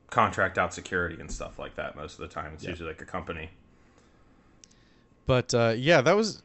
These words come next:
Speaker 2: that was kind of concerning for, for the
Speaker 1: Yeah, I
Speaker 2: Pirates.
Speaker 1: Absolutely. I'd be like, "So, the players were on the bus. What do they do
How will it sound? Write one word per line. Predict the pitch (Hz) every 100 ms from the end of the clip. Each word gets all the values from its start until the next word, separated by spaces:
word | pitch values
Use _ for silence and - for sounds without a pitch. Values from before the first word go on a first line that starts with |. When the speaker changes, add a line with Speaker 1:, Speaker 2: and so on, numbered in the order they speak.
| -
Speaker 2:
that | 165
was | 220
kind | - 151 131
of | -
concerning | 113 110 101 98 101 - _ _ - - _ _ - -
for, | 117
for | - 135 131
the | 107
Speaker 1:
Yeah, |
I | 117 107
Speaker 2:
Pirates. | 92 90 - - - - - - _ -
Speaker 1:
Absolutely. | 139 170 - 127 180 - 92 _ _ _ _ _ _ _ _ -
I'd | 110
be | 127
like, | 120 -
"So, | 135 123 117 - _ - - - -
the | 113
players | - 151 151 127
were | 135
on | 139
the | 110
bus. | 127 98 87 - - -
What | 123 131
do | 127
they | 127
do | 113 127 123 120 117